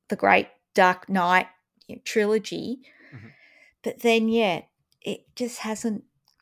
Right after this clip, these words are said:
Speaker 1: quite culminated in, in something fantastic, although Shazam was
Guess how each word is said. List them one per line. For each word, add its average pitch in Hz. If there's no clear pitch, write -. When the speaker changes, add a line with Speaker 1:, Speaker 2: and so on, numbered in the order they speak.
Speaker 1:
quite 190
culminated 208
in, 185
in 190
something -
fantastic, 185
although 202
Shazam 202
was -